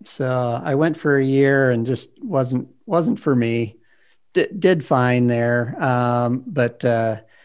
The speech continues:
just wasn't for me. Entrepreneurial world, like, you know, where there's direct feedback and impact, you know, supply and demand and efforts and results. And I don't know, I just, uh, I kinda grew up in family business.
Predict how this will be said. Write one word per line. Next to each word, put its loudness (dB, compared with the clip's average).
just -2
wasn't 0
for -4
me. -4
Entrepreneurial 0
world, 0
like, -6
you -6
know, -4
where -4
there's -2
direct -2
feedback -2
and -4
impact, -2
you -2
know, -4
supply -4
and -4
demand -4
and -6
efforts -10
and -6
results. -6
And -12
I -6
don't -6
know, -4
I -4
just, -8
uh, -6
I -10
kinda -4
grew 2
up 0
in -4
family -2
business. -2